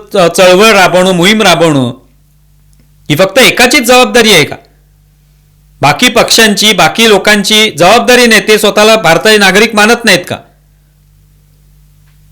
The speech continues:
ममता बॅनर्जींच्या राज्यामध्ये मोठ्या संख्येने बांगलादेशी घुसखोर आहेत, त्यांना तर व्हिसाचाही प्रश्न नाहीये, ते असेच घुसून तिथे राहायला सुरुवात केलेली. आणि ते केवळ पश्चिम बंगालमध्ये नाही, तिथून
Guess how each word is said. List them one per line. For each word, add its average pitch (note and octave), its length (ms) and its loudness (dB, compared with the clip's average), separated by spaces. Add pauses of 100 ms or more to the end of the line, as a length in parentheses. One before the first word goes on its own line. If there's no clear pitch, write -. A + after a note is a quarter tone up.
(540)
ममता D#3 340 0
बॅनर्जींच्या A3+ 540 2
राज्यामध्ये A3 520 0
मोठ्या G#3 340 0
संख्येने A3 360 0
बांगलादेशी G#3 540 0
घुसखोर F#3+ 380 0
आहेत, C3 280 0 (120)
त्यांना E3+ 220 0
तर A#3 80 2
व्हिसाचाही A#3+ 540 0
प्रश्न A3 320 -2
नाहीये, E3+ 360 0 (400)
ते F3+ 40 0
असेच F#3+ 340 0
घुसून A3 340 0
तिथे A#3+ 200 0
राहायला G#3+ 260 2
सुरुवात G#3 280 2 (100)
केलेली. D#3 340 -2 (1200)
आणि D3+ 140 -2
ते G#3 60 0
केवळ G#3 300 2
पश्चिम B3 400 0
बंगालमध्ये A#3 500 0
नाही, G#3+ 140 0 (100)
तिथून C4 440 0